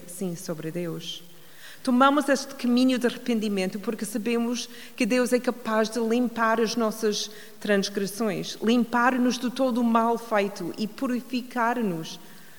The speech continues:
de todo o pecado. Somos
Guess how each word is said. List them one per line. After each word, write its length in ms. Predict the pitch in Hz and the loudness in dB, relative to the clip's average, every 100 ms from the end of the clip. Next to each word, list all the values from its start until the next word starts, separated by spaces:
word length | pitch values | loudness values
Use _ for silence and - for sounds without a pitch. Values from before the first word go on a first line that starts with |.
| - - | -14 -10
de 80 | |
todo 280 | 196 196 175 | -6 -6 -6
o 20 | |
pecado. 600 | - - - 170 151 139 139 - - - - - - - - - - - | -8 -10 -6 -4 -4 -8 -12 -16 -20 -20 -20 -20 -20 -18 -18 -20 -20 -18
Somos 300 | - 262 254 | -6 0 0